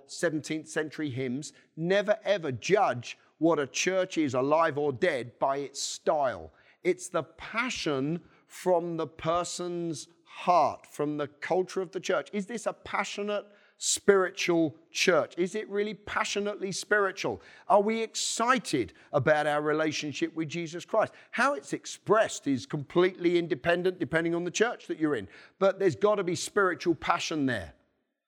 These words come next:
What's the next thing? Number six is every, every church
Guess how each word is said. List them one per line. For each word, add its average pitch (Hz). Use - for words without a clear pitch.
What's 175
the 185
next 190
thing? 151
Number 165
six -
is 143
every, 208
every 214
church 143